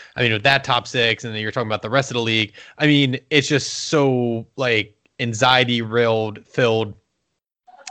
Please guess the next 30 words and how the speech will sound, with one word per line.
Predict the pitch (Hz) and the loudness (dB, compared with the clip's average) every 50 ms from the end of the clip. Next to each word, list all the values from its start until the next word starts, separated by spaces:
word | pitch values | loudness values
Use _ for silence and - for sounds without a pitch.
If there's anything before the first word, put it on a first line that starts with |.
| - - | -2 0
And | 143 139 | 2 2
I | 127 127 | 4 6
love | 139 143 127 113 | 4 4 4 4
it | 107 101 - | 2 0 0
because | - - - 123 110 - | -4 -6 -6 -4 -4 -2
so | - 127 117 | -2 -2 -2
far | - 139 127 117 110 | 0 2 0 0 0
for | 120 117 | 0 -4
the | 110 - | -4 0
past, | 131 117 107 - - - | 0 0 0 0 -4 -4
like, | 123 110 110 - _ _ _ _ 123 110 | -2 -2 -2 -4 _ _ _ _ -8 0
decade, | 151 143 143 139 131 117 110 107 104 | 2 2 2 2 -2 -2 0 0 -2
it's | 104 - | -4 -8
just, | - - - | -10 -8 -4
like, | 117 107 104 - | -4 -4 -4 -4
one | 120 123 117 113 | -6 -6 -6 -4
team | - 135 117 104 | -6 -8 -6 -4
runs | 110 107 104 | -6 -6 -4
away | 113 117 113 | -2 -2 -2
with | 110 98 - | -2 -2 -4
it. | 98 - - | -6 -8 -8
So | - - 113 101 98 - - - - - _ _ | -10 -8 -6 -6 -6 -8 -12 -20 -20 -20 _ _
this | - 139 135 - | -6 -6 -4 -2
feels, | 139 123 120 104 - | -2 -2 -2 -2 0
like, | 123 107 101 - - _ _ _ _ _ _ _ - | 0 -2 -2 -2 -8 _ _ _ _ _ _ _ -8
much, | 135 135 131 113 - - - - - - _ - | -2 0 0 0 0 -4 -14 -14 -14 -18 _ -8
much, | 120 113 117 - | -8 -8 -8 -6
much | 117 110 101 - - | -4 -4 -4 -4 -2
closer. | - 110 95 - 98 98 - | -2 -2 -2 -2 -4 -6 -4
Okay, | - 135 131 107 | -2 0 0 0